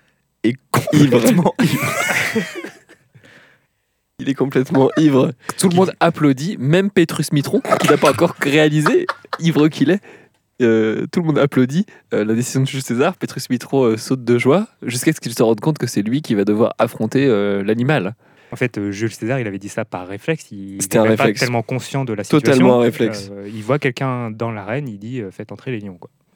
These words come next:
Speaker 2: Alors, il s'en rend compte. Euh, il y a eu des écrits où il en parle après, euh, Jules César, et, euh, notamment dans ses mémoires,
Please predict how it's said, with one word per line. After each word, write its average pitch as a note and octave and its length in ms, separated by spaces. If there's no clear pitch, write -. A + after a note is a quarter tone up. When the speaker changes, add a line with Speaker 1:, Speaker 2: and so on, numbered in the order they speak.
Speaker 2:
Alors, A#2 240
il - 80
s'en A#2 180
rend B2+ 160
compte. - 400
Euh, G#2+ 240
il G#2 60
y G#2 60
a - 20
eu G#2 80
des F#2+ 220
écrits A#2 340
où G2 420
il F#2 300
en F#2 60
parle A2+ 260
après, G#2+ 340
euh, G2 220
Jules G2 160
César, A#2+ 560
et, G2+ 220
euh, F2 260
notamment G2+ 320
dans G2+ 100
ses G#2+ 160
mémoires, A2+ 540